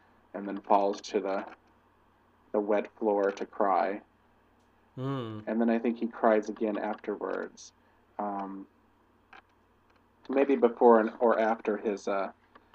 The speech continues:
Speaker 1: Shawshank Redemption scene where he, uh, screams up at the, the sky full of rain.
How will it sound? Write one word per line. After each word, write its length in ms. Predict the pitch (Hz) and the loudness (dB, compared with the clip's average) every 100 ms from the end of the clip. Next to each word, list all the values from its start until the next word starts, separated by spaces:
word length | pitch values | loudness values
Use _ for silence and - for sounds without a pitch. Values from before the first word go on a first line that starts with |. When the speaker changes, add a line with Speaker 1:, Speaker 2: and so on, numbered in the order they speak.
| - - - - | -20 -20 -20 -16
Speaker 1:
Shawshank 640 | - 113 110 - 107 104 | 0 4 4 4 0 0
Redemption 640 | 104 101 107 104 - 101 | -2 0 -2 -2 -6 -8
scene 420 | 101 - 101 101 101 | -8 -8 -8 -6 -6
where 220 | 101 98 | -6 -6
he, 180 | 110 98 | -6 -4
uh, 140 | 98 - - - _ _ _ | -4 -8 -14 -20 _ _ _
screams 480 | - - 110 107 107 | -4 2 4 4 0
up 160 | 107 | 0
at 100 | 110 - | -2 -4
the, 200 | 104 107 - _ _ - - - _ | -4 -4 -8 _ _ -20 -20 -20 _
the 80 | 104 | -8
sky 340 | - - 104 | -6 -4 -2
full 220 | 107 107 101 | -2 -4 -4
of 100 | 101 | -4
rain. 380 | 104 98 98 | -4 -4 -8